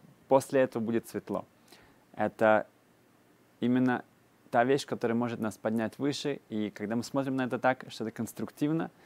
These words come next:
гораздо легче с этим справиться. Более того, очень важно была вторая, э, вещь, где мы понимаем, что когда мы находимся в этой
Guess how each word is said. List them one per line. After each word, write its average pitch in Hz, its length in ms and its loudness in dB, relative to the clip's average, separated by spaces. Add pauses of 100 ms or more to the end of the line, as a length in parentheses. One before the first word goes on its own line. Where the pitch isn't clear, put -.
(600)
гораздо 120 260 2
легче 127 260 2
с 113 60 -8
этим 110 160 -4
справиться. 95 500 -4 (1160)
Более 131 240 6
того, 127 300 4
очень 120 260 0
важно 120 460 0
была 107 240 -2
вторая, 123 520 4 (340)
э, 107 280 -2
вещь, 107 380 0 (340)
где 104 460 0
мы 113 180 -2 (480)
понимаем, 131 300 0
что 120 280 -4 (600)
когда 123 180 0
мы 127 120 2
находимся 127 680 0 (200)
в 107 100 -8
этой 107 540 -2